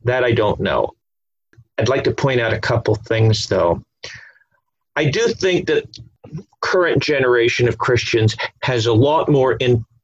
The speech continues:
individuals who are keen to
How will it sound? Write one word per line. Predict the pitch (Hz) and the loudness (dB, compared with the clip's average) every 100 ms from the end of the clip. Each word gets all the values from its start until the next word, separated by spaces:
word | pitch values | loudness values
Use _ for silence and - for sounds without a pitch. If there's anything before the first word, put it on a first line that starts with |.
| _ | _
individuals | 117 120 113 - 110 101 104 101 - - | 0 2 0 2 2 4 2 0 -4 -4
who | - 117 107 | 4 4 4
are | 110 104 110 | 2 0 -2
keen | - 147 131 131 127 120 | -4 -2 0 2 0 2
to | 113 110 104 104 | 0 2 2 2